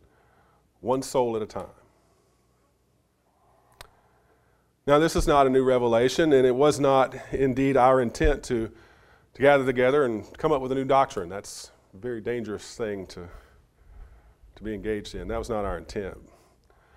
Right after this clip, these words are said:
Rather, we wanted to better understand what the Bible teaches us about evangelism. We see the conversion of a great number of people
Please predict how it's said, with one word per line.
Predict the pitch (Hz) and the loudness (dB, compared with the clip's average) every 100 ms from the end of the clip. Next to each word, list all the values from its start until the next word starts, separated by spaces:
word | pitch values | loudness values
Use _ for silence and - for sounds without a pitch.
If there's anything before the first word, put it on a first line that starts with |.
| _ | _
Rather, | 135 170 165 | 6 6 6
we | 156 | 2
wanted | 170 190 185 | 4 4 4
to | 143 | 0
better | 127 151 170 165 | 0 2 2 2
understand | 151 143 131 - 151 143 123 123 - - - - | 0 0 -4 -2 0 0 -4 -8 -16 -20 -20 -14
what | 107 139 170 | -4 -2 -2
the | 160 | -2
Bible | 147 143 143 135 | 0 0 -2 -6
teaches | - 135 107 92 | -8 -10 -8 -8
us | 90 101 - _ _ _ _ _ _ _ _ _ _ _ - | -10 -12 -20 _ _ _ _ _ _ _ _ _ _ _ -16
about | 101 98 | -10 -8
evangelism. | 107 135 113 95 - - _ _ _ _ _ _ _ _ _ _ _ _ _ _ _ _ _ _ _ _ _ _ _ _ _ - | -4 -4 -4 -8 -10 -20 _ _ _ _ _ _ _ _ _ _ _ _ _ _ _ _ _ _ _ _ _ _ _ _ _ -2
We | 165 | -2
see | - 190 | 2 2
the | 170 | 4
conversion | 170 135 147 185 180 | 2 6 8 8 6
of | 147 | 4
a | 131 | 2
great | 113 147 143 | 4 4 4
number | 143 139 123 | 2 2 0
of | - | 0
people | 160 170 117 123 139 | -4 -2 -2 -2 -6